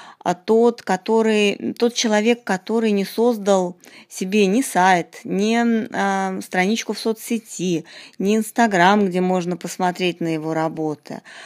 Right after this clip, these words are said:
он также будет относиться и к своему делу, к своему бизнесу,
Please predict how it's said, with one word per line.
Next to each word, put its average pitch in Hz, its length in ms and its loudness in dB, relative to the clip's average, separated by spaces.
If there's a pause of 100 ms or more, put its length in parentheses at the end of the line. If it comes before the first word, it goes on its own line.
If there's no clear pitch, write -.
(160)
он 196 180 0
также 247 380 4
будет 226 320 2
относиться 190 720 -2
и 180 40 -4
к - 60 -10
своему 190 460 0
делу, 185 420 0
к - 80 -16
своему 180 400 -2
бизнесу, 202 720 -4